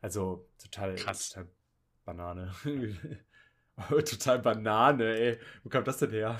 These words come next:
Speaker 1: <laughs> Wann hab ich das das letzte Mal gesagt? <laughs> So ein richtiger Lehrerspruch.
Speaker 2: <laughs>
Speaker 1: Ähm,
Speaker 2: Ja,
Speaker 1: ja,
Speaker 2: gut.
Speaker 1: ab-, also, pass mal auf.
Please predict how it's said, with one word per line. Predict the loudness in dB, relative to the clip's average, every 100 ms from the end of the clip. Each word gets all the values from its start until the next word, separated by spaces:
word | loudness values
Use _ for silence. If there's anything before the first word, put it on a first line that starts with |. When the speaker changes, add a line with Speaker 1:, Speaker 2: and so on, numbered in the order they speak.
| -6
Speaker 1:
<laughs> | 2 2 0 -12 -8 -10 -10 _ _ _ -16 -14 -6
Wann | -4
hab |
ich | -4
das | -6
das | -4
letzte | -4 -4
Mal | -6
gesagt? | -6 -4 -2 -2 -4
<laughs> | -8 -8 -16 _ _ _ _ -20 -20 _ _ _ _
So |
ein | -12
richtiger | -6 -4
Lehrerspruch. | 0 0 0 -4 -8 -12 -12 _ _
Speaker 2:
<laughs> | -10 -10 _ _ _ _ _ _ _ -6
Speaker 1:
Ähm, | -2 -2 -4 -8 -12 _ _ _ _ _ _ _ _ _ _ _ _ _ _ _ _
Speaker 2:
Ja, | 0 6
Speaker 1:
ja, | 8 6
Speaker 2:
gut. | 2 -8 -10
Speaker 1:
ab-, | -10 -12 _ _ _ _ _ _ -12 4
also, | 6 6 2 -2 _ _ _
pass | -8 -4
mal | 0
auf. | 0 -2 -8